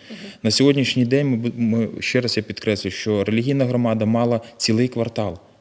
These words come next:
Speaker 2: На сьогоднішній день це сучасні вулиці Жуковського, е, Ришельєвська, Катеринська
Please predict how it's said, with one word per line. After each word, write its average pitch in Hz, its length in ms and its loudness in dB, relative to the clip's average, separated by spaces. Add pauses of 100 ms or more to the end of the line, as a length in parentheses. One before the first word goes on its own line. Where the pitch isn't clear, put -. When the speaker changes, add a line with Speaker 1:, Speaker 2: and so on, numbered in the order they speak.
Speaker 2:
На 113 60 -2
сьогоднішній 120 420 0
день 110 160 0
це - 120 -4
сучасні 113 440 -2
вулиці 107 420 -4
Жуковського, 123 600 -2 (320)
е, 104 240 2
Ришельєвська, 104 640 -2
Катеринська 110 640 -2